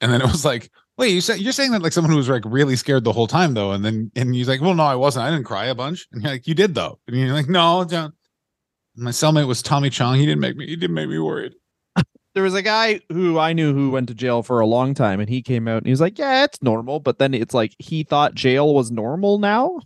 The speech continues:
Speaker 2: <laughs> So anytime someone would, like, take his seat, be like, "That's my fucking seat." And he's like,
Speaker 1: <laughs>
Speaker 2: "Yeah,
Speaker 1: Yeah,
Speaker 2: I'm
Speaker 1: yeah.
Speaker 2: normal. I don't know.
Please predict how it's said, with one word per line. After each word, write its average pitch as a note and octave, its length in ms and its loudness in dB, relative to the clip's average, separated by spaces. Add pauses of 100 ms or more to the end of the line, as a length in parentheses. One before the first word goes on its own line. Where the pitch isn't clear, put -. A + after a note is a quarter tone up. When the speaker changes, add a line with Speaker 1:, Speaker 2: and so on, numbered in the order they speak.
(140)
Speaker 2:
<laughs> F3 160 -2
So - 360 -2 (600)
anytime F#3 640 2
someone E3+ 300 2
would, E3 140 2
like, D3 260 2
take D#3+ 240 0
his D3+ 180 0
seat, F3+ 220 -8
be F3+ 100 2
like, D#3+ 160 0 (260)
"That's E4+ 140 -4
my D#4+ 120 0
fucking A#3+ 440 -4
seat." - 480 -2 (280)
And E3 100 -4
he's D#3+ 120 -2
like, F3 140 2
Speaker 1:
<laughs> G#3+ 80 4
Speaker 2:
"Yeah, F3+ 180 2
Speaker 1:
Yeah, A#2 60 0
Speaker 2:
I'm F3+ 180 2
Speaker 1:
yeah. F3+ 40 2
Speaker 2:
normal. F3 540 -2 (180)
I F3 80 2
don't G#3 220 0
know. F3 380 0